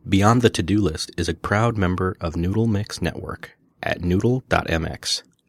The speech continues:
Find more great podcasts like How to Podcast, Clean Comedy, Once Upon a Time, Christian Worldview, and more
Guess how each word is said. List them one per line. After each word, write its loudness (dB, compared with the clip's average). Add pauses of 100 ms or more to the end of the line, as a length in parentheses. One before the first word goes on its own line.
(200)
Find 2
more 6
great 2
podcasts -2
like 2
How 4
to 4
Podcast, 0 (200)
Clean 2
Comedy, -2 (200)
Once 0
Upon 2
a 2
Time, -2 (300)
Christian 2
Worldview, 4 (160)
and 8
more 6